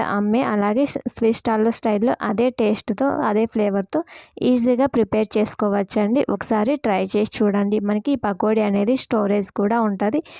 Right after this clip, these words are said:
ఈవినింగ్ టైమ్ స్నాక్స్‌గా ఒకసారి ఇలా ట్రై చేయండి. ఇప్పుడు ప్రిపేర్ చేయడానికి ఇక్కడ ఐదు మీడియం సైజు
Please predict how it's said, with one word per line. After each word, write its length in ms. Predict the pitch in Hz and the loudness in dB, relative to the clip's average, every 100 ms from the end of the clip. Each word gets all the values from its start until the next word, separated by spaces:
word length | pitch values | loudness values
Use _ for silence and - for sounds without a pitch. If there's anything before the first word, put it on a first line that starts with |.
| - - | -10 0
ఈవినింగ్ 440 | 247 240 247 240 | 2 4 2 2
టైమ్ 240 | 226 214 233 | 2 0 0
స్నాక్స్‌గా 600 | - 208 208 - 226 269 | -2 -2 -2 -4 -2 -2
ఒకసారి 380 | 202 - 220 226 | -2 -2 -2 0
ఇలా 220 | 208 208 254 | 0 0 0
ట్రై 220 | 240 190 190 | 0 0 2
చేయండి. 440 | 208 196 202 196 | 2 2 2 2
ఇప్పుడు 200 | 208 240 | 0 0
ప్రిపేర్ 360 | - 196 208 202 | 0 0 0 0
చేయడానికి 480 | 214 202 196 226 247 | 0 2 2 2 0
ఇక్కడ 200 | 226 240 | 0 0
ఐదు 220 | 214 247 262 | 0 2 2
మీడియం 360 | 220 208 214 | 4 2 2
సైజు 360 | 214 196 196 | 2 0 0